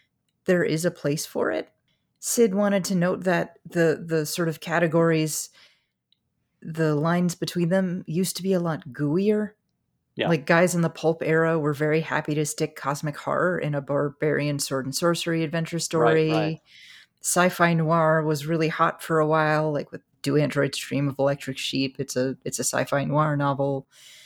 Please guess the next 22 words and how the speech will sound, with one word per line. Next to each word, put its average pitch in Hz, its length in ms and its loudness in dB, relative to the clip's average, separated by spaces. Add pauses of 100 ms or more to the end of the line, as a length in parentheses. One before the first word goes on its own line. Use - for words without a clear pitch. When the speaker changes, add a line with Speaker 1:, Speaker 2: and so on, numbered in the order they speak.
(760)
Speaker 1:
Or 180 100 6
the, 185 260 6
then 196 200 4
there's 190 160 4
that 170 180 2
very 165 240 4
seventies, 156 720 0
early 156 360 0
eighties 151 400 0
thing 151 380 -2
where 143 120 0
it 131 100 -4
turns 160 280 -2
out 151 400 0
that - 380 -8
this 143 180 -4
primitive 160 480 -2
fantasy 156 520 -2
world 151 400 0
of 143 120 -4
magic 151 440 -2
is 139 140 -6